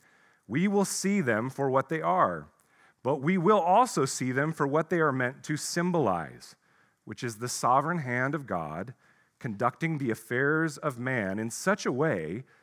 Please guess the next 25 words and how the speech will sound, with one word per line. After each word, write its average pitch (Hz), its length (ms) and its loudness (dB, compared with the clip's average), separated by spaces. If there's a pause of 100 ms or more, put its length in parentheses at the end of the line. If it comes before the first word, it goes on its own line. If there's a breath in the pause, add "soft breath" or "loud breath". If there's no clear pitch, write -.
(400 soft breath)
that 113 200 -8
those 175 460 4
who 175 100 -2
are 147 140 4
his 131 160 0
own 175 220 4
subjects 113 600 -2
are 113 120 -2
sanctified 113 800 -4
and 110 160 -6
purified 127 800 -4 (220)
for 107 160 -8
his 147 180 -2
service 120 480 -2
through 117 160 -8
the 117 80 -6
testing 107 460 -6
of 92 100 -8
their 113 100 -8
faith. 101 500 -12 (760)
And 90 80 -10
we 113 60 -4
will 143 100 2
also 190 320 4
see 123 460 -4